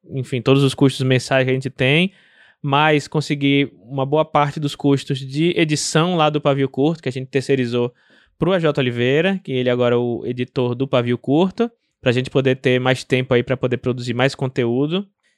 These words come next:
Então, vai lá, a partir de cinco reaisinhos, cinco reaisinhos, que é o valor de um cafezinho mensal, que, que quem tá trabalhando em casa, por exemplo, não tá saindo mais pra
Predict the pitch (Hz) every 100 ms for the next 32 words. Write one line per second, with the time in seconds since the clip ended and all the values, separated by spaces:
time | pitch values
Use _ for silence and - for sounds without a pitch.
0 | - 143 - 147 147 151 151 185 180 180
1 | 175 175 - 226 226 214 170 160 170 185
2 | 180 165 156 156 - 160 156 147 143 143
3 | 139 _ _ _ _ 147 156 196 180 175
4 | 170 - 160 143 147 147 143 - 143 147
5 | - 147 131 127 - 131 123 - 135 127
6 | 123 123 120 117 135 135 131 135 127 123
7 | 120 123 123 117 117 120 113 113 123 131
8 | 139 127 117 - 120 123 120 113 110 -
9 | 113 110